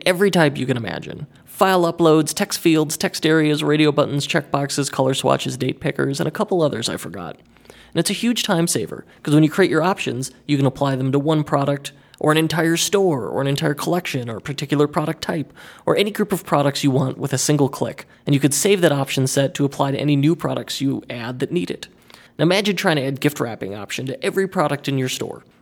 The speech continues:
Normally it'd be a nightmare. With the Bold Options app, it's one click. It can even adjust prices,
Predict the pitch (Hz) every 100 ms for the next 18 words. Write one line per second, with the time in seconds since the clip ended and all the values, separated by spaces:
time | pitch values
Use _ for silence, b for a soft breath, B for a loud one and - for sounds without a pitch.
0 | - 185 196 196 180 175 147 143 78 60
1 | - _ - - 147 135 147 156 139 -
2 | 143 131 139 139 - - 160 180 180 196
3 | 180 - - - _ _ B B B 147
4 | 156 - 185 196 196 135 127 131 - -
5 | 123 - - -